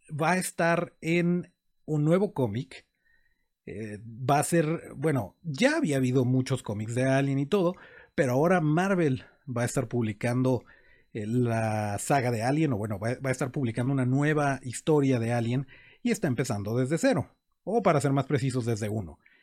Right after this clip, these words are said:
El cómic se llama Alien número uno y va a estar ilustrado por, eh, Salvador Larroca y la historia es de Philip Kennedy Johnson.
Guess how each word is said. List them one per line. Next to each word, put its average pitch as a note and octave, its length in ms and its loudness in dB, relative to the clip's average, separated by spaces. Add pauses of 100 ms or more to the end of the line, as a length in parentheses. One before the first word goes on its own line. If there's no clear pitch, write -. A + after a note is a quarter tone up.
(280)
El C3 140 -2
cómic G3 280 0
se D3 140 -4
llama D3+ 460 0
Alien F3+ 520 2
número D3 380 2
uno A3 460 2 (480)
y G#3 480 2
va E3 100 2
a F3+ 40 2
estar F#3+ 440 -4
ilustrado F3 960 0
por, F3 640 4
eh, B2+ 460 2 (880)
Salvador C#3+ 500 2
Larroca D#3 580 0 (560)
y F3 480 -2
la D3+ 320 0
historia D3+ 640 2
es C3 220 0
de D3 140 -2
Philip C#3 380 -2
Kennedy A#2+ 440 -4
Johnson. F#3 420 0